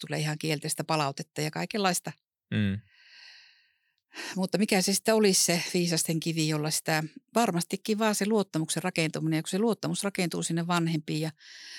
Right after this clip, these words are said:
Speaker 1: lastensuojelun asiakaskuntaan, niin kyllä se sitten myöskin se,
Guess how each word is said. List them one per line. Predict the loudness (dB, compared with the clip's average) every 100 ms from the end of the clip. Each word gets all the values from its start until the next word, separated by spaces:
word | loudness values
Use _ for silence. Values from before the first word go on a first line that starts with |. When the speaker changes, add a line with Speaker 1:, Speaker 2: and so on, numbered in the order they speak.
| -6 -2
Speaker 1:
lastensuojelun | -2 -2 0 0
asiakaskuntaan, | 0 2 0 0 -2 -2 -2 -2 -2 0
niin | -2
kyllä | -2 -2
se | 0
sitten | -2 -4 -4 -2
myöskin | -2 -2 -4
se, | -4 -4